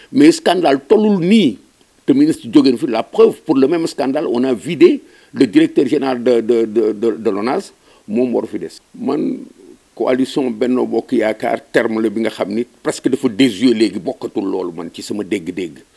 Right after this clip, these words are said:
Parce que dañu dugg ci beneen épisode dundu politique gu Sénégal bi nga xam ni dootul, dootul, euh, ci épreuve yi ñu jëm ci kanam, dootul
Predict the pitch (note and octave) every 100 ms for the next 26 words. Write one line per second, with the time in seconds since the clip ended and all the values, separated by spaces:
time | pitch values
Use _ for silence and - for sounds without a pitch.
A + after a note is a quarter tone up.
0 | _ - - - A2+ C3+ B2 C3+ C3 A2+
1 | B2+ G2+ C3 D3+ D#3 D3+ - - _ -
2 | E3 - B2 B2+ G#2+ B2+ C3+ G#2+ D#3+ D3
3 | C3 B2+ C3 A#2 A2+ G#2 - F#2 F#2 D2
4 | B1+ B2 B2 A#2 F#2 F2+ - _ _ _
5 | - - G#2+ F3 - G3+ B2 F#2 - _
6 | _ - - G#2 D#3 E3 F#3 C3+ A#2 G#2+
7 | G2 E2+ - _ _ _ - - F#3+ -
8 | F#3+ G3 F#3+ - E3 D3+ C#3 B2+ C3+ B2+
9 | G2 - _ _ _ _ - G#2+ E3 -
10 | F#3 A2+